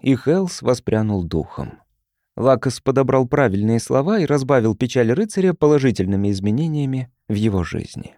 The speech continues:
На следующий день с рассветом Севен отправился в столичное управление на знакомство с новыми обязанностями. К этому времени Хелс уже достаточно восстановился для самостоятельных заданий, и командующий поставил его на патрулирование города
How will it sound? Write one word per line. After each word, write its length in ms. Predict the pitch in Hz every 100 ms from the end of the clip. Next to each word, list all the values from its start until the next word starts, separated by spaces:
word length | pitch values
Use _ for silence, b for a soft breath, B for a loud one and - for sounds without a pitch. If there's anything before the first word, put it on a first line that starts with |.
| _ _ _ _ _ _ _ _ _ _ _ _ _ _ -
На 140 | 143
следующий 480 | - 156 139 135 143
день 220 | 143 131
с 40 |
рассветом 720 | 143 139 - 202 226 117 82 -
Севен 340 | - 180 226 208
отправился 520 | - 147 151 156 139
в 40 |
столичное 500 | - 131 120 - 113
управление 540 | 104 113 117 190 190 170
на 120 | 135
знакомство 580 | 110 110 127 151 - 147
с 140 | -
новыми 340 | 117 98 98
обязанностями. 880 | 92 80 78 - 85 - - - - - _ _ _ -
К 60 |
этому 280 | 151 135 143
времени 340 | 147 196 143
Хелс 320 | 117 135 135 131
уже 140 | 135
достаточно 580 | 135 156 117 87 - 110
восстановился 680 | 113 - 131 156 214 190 123
для 160 | 120
самостоятельных 800 | 131 139 135 151 135 98 92 98
заданий, 480 | 104 139 214 214 190 B B B
и 80 | 147
командующий 560 | 175 214 226 208 180
поставил 460 | 156 143 - 131 120
его 220 | 107 110
на 100 | 117
патрулирование 760 | 107 127 139 131 98 95 104 117
города 380 | 180 208 196